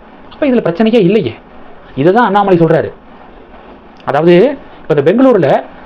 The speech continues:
ஒரு தொழில் தொடங்கியிருக்காரு அப்படின்னு சொல்லிட்டு பேசிக்கிட்டு இருக்காங்களே, ஒன்றரை லட்சம் ரூபா இன்வெஸ்ட் பண்ணியிருக்காரு. இது ஒரு பெரிய விஷயமான்னு கேட்கிறாரு அண்ணாமலை. ஒரு ஒன்றரை லட்சம் ரூபா என்னால வந்து இன்வெஸ்ட் பண்ண முடியாதா? அந்த அளவுக்கு நான் என்ன பிச்சையா எடுக்கிறேன் அப்படின்னு சொல்லிட்டு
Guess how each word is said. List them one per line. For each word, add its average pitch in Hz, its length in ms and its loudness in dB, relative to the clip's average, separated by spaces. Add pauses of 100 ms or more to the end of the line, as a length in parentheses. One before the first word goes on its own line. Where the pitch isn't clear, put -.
ஒரு 175 160 2
தொழில் 226 240 0
தொடங்கியிருக்காரு 196 500 0
அப்படின்னு 196 220 -4
சொல்லிட்டு 180 240 0
பேசிக்கிட்டு 190 240 0
இருக்காங்களே, 185 280 -2 (580)
ஒன்றரை 233 300 2
லட்சம் 185 220 0
ரூபா 143 120 2 (100)
இன்வெஸ்ட் 170 200 -2
பண்ணியிருக்காரு. 127 340 -2 (840)
இது 165 160 0
ஒரு 165 120 0
பெரிய 220 200 2
விஷயமான்னு 180 300 0
கேட்கிறாரு 151 300 0
அண்ணாமலை. 135 300 -2 (1000)
ஒரு 123 100 2 (100)
ஒன்றரை 269 300 2
லட்சம் 240 220 2
ரூபா 226 120 2 (140)
என்னால 202 260 2
வந்து 196 160 2 (440)
இன்வெஸ்ட் 214 240 0
பண்ண 160 160 -2
முடியாதா? 143 340 0 (160)
அந்த 170 140 0
அளவுக்கு 208 220 0
நான் 185 60 0
என்ன 180 120 -2
பிச்சையா 202 280 0
எடுக்கிறேன் 151 320 0
அப்படின்னு 175 240 -2
சொல்லிட்டு 165 260 0